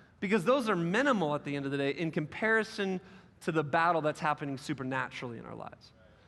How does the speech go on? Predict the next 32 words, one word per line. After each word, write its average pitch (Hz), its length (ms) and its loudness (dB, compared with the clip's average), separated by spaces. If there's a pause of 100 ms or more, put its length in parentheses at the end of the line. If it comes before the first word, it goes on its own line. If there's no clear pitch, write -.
(160)
And 160 100 0
here's 196 160 4
what 208 100 2
I 202 60 6
wanna 185 220 4
say 165 300 2
to 156 180 -6
those 156 200 2
of 151 80 -4
us 147 80 -4
sitting 147 280 -4
in 139 100 -2
the 135 80 -6
room 127 200 -6
today. 117 340 -10 (2000)
I 151 80 0
know 180 240 6
for 170 160 -2
some 180 200 -2
of 156 120 0
us 147 100 -2
that's 160 220 0
a 147 40 -2
hard 160 340 0
reality 139 500 0
because 120 260 -8
we 139 100 -4
think 131 260 -4
that 131 120 -2
everything 123 400 -6
is 117 140 -10
natural. 135 520 -2